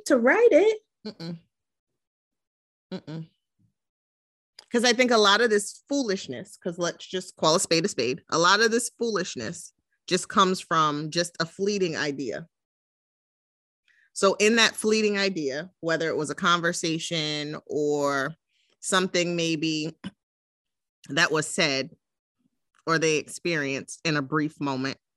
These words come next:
Speaker 2: a light bulb went off. They felt like it was never done before and they had to be the first one to do it.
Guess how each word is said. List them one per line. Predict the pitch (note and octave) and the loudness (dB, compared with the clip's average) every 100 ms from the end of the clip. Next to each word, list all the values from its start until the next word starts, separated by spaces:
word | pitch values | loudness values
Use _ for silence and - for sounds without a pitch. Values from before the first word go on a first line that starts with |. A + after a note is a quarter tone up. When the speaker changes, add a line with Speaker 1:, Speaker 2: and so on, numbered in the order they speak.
| _ _ _ _ _ _ _ _ _ _ _ _ _ - | _ _ _ _ _ _ _ _ _ _ _ _ _ 0
Speaker 2:
a | |
light | F#3 E3+ E3+ | 2 2 2
bulb | E3+ F3 E3+ | 2 0 0
went | F3+ | -2
off. | C3+ B2+ F3 _ _ _ _ _ _ _ _ _ _ _ _ - | -4 -8 -14 _ _ _ _ _ _ _ _ _ _ _ _ -2
They | E3+ | 0
felt | - E3+ - | 2 2 4
like | D#3 D3+ - - _ _ _ _ _ _ _ _ | 2 2 -2 -12 _ _ _ _ _ _ _ _
it | - | -4
was | D#3+ D#3 | -4 0
never | D#3+ D#3+ | 0 2
done | D#3+ E3 D#3+ | 2 2 0
before | E3+ - B2+ B2 - | -4 -4 -4 -4 -4
and | D3+ C#3+ | -2 -2
they | D3 | 0
had | D3 C#3 | -2 -2
to | |
be | C#3 C#3+ | -2 -4
the | |
first | C#3+ C3 C3 | -4 -6 -6
one | C3 C3 | -8 -6
to | E3 | -4
do | A#3 | -4
it. | F3+ | -4